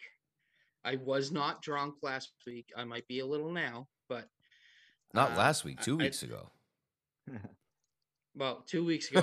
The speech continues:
Speaker 1: it definitely
Speaker 2: <laughs>
Speaker 1: was. Last week, I wasn't, but K Y asked if I was perma-drunk, which might be fair. But I actually think the, the Jets, they, they check a lot of boxes for this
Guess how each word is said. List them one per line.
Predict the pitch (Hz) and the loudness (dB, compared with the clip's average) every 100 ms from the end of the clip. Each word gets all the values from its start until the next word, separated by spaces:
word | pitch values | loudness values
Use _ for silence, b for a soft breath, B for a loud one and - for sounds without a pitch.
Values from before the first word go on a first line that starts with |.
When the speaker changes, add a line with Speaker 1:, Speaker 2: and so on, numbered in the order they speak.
| 120 | 8
Speaker 1:
it | - | 6
definitely | 131 - 113 - | 4 4 2 0
Speaker 2:
<laughs> | - | 2
Speaker 1:
was. | - 107 - - b _ - | 0 0 -6 -6 b _ -4
Last | 131 156 170 | 0 2 2
week, | 165 151 131 | 2 2 2
I | 123 | 0
wasn't, | 123 143 120 113 107 | 2 0 0 -6 -6
but | 117 - _ - | -8 -8 _ 0
K | 143 | 2
Y | 139 127 120 120 120 _ _ | 2 0 0 -4 -10 _ _
asked | 131 123 131 | -2 -2 -4
if | - | -4
I | 117 | -4
was | 113 - | -4 -6
perma-drunk, | 135 127 113 107 107 107 - _ _ - | -4 -4 -6 -8 -12 -14 -20 _ _ -8
which | 127 123 - - _ - | -6 -6 -10 -16 _ -8
might | 135 | -6
be | 190 | -6
fair. | 185 110 98 - B B B B _ _ | -6 -6 -6 -14 B B B B _ _
But | 135 117 - _ - - - _ _ _ _ - | 0 0 -4 _ -6 -6 -16 _ _ _ _ 0
I | 139 | 2
actually | 175 - 143 | 2 2 -2
think | 156 165 - _ _ _ _ | -2 -4 -6 _ _ _ _
the, | 143 131 - _ _ | -4 -4 -10 _ _
the | 139 | -6
Jets, | 131 135 185 - - - - _ _ _ _ _ _ _ | -2 0 0 -2 -8 -8 -14 _ _ _ _ _ _ _
they, | 131 127 _ _ | -6 -6 _ _
they | 127 - | -12 -6
check | - 170 | -4 -4
a | 196 | 0
lot | 185 180 | 0 0
of | 143 | 0
boxes | 127 165 - 185 | -2 -2 -4 -8
for | - | -8
this | 120 113 - | -10 -10 -14